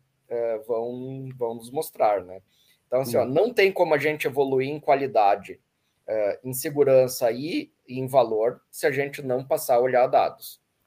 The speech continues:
Speaker 2: Sim.
Speaker 1: Isso não tem como a gente fazer isso. E, e hoje as instituições estão ficando muito grandes, né, Marcos? Dificilmente. Sempre tem aquela clínica, que é lá duas, três, quatro salas.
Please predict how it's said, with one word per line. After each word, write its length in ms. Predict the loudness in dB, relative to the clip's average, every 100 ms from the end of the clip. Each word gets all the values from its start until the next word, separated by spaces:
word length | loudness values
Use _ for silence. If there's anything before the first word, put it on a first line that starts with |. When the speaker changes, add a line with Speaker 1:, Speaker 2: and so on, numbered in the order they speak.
| _
Speaker 2:
Sim. 60 | -10
Speaker 1:
Isso 400 | -4 -2 -2 -2
não 420 | -6 0 2 2
tem 220 | -2 -6 -4
como 460 | 0 0 -2 -12 _
a 100 | -14
gente 260 | -10 -10 -4
fazer 260 | -2 0 -2
isso. 340 | -4 -12 -18 _ _ _ _ _
E, 280 | -10 -10 0
e 60 | 4
hoje 240 | 6 4
as 140 | 0
instituições 580 | -2 -4 -6 -4 -2 -2
estão 160 | -2 -2
ficando 260 | 0 0
muito 300 | -2 -4 -4
grandes, 500 | 2 6 6 4 -6
né, 520 | -4 -2 -2 0 -2 -4
Marcos? 500 | -6 -6 -8 -16 -14
Dificilmente. 840 | -10 -10 -6 -4 -4 -4 -12 -14 _ _
Sempre 300 | -2 -2 2
tem 160 | 4 4
aquela 320 | 4 4 2
clínica, 760 | 2 0 2 0 2 4 4 0 0
que 80 | 2
é 140 | 2
lá 200 | 6 6
duas, 340 | 4 2 2 2
três, 260 | 2 2
quatro 360 | 2 0 0 -2
salas. 480 | 0 0 0 -4